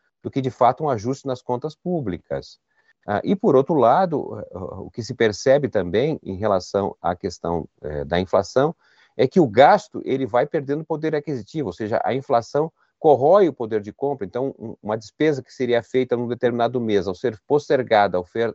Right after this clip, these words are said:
a ser feita nos meses subsequentes, ela já é feita com um valor real menor. Então, o governo ganha nesse sentido, e apesar do discurso,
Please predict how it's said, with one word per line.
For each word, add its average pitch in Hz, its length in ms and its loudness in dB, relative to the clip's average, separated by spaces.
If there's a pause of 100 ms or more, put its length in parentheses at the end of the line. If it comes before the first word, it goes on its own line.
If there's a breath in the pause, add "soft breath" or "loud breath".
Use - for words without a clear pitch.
(200)
a - 100 -6
ser 127 200 -4
feita 120 320 -6
nos 104 180 -8
meses 113 260 -4
subsequentes, 117 760 -2
ela 120 220 2
já 120 200 -2
é 120 140 0
feita 151 520 0 (400 soft breath)
com 139 120 0
um 131 40 0
valor 139 300 4
real 135 260 2
menor. 143 380 -2
Então, 135 180 -6
o 165 60 -8
governo 160 380 -2
ganha 165 480 0
nesse 92 220 -8
sentido, 110 540 -8 (540)
e 101 220 -6
apesar 120 440 2
do 120 120 -6
discurso, 113 840 -6